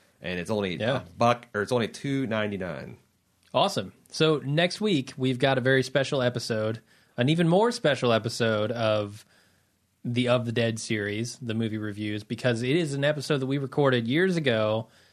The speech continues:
Speaker 2: uh, when we were doing a podcast called Zombie Drill that we never released.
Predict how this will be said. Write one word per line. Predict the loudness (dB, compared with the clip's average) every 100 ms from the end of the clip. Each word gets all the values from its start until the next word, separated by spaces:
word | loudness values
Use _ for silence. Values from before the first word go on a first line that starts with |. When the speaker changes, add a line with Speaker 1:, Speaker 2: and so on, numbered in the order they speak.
| _ _ _
Speaker 2:
uh, | 0 2 2 -2 -6
when | -4
we | 0
were | 2
doing | 2 2
a |
podcast | 2 2 2 0
called | 2 2
Zombie | 2 0 -2
Drill | -2 -2
that | -2
we | -2
never | -2 0
released. | 0 -2 -4 -8 -10 -18